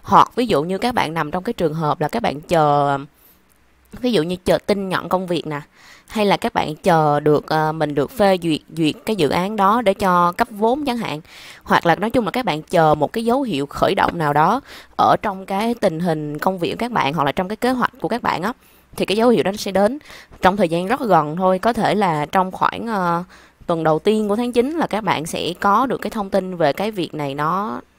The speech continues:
nó thực hiện được, nó suôn sẻ. Và mặc dù mình thấy ở đây á, là nó suôn sẻ như thế thôi, nhưng mà nó vẫn mang cái tính là nó có thể là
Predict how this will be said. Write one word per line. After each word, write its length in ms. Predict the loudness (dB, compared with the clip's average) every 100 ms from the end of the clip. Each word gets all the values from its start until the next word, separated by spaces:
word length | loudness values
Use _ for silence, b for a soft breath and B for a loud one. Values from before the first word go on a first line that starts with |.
| -10
nó 60 |
thực 160 | -8 -8
hiện 160 | -6
được, 240 | 0 0 -2 -6
nó 100 | -8
suôn 280 | -4 -6 -6
sẻ. 340 | -6 -4 -4 -6 B B B B
Và 280 | -2 0 2
mặc 180 | 0 -4 2
dù 200 | 4 4
mình 180 | 2
thấy 200 | -2 -2
ở 80 | 0
đây 200 | 0 0
á, 140 | -2 -4 -8 _ _ _ _ _ _
là 180 | 2 2
nó 100 | 4
suôn 200 | 0 -4
sẻ 160 | -6
như 100 | -6
thế 120 | -4 0
thôi, 340 | 4 4 2 B B B
nhưng 200 | -4 0
mà 100 | -2
nó 280 | 2 2 4
vẫn 280 | 2 0 -2
mang 200 | -2 -2
cái 140 | -4
tính 260 | -2 -4 0
là 260 | 0 0
nó 220 | -2 -4
có 120 | -2 -2
thể 200 | 0 0
là 260 | 0 0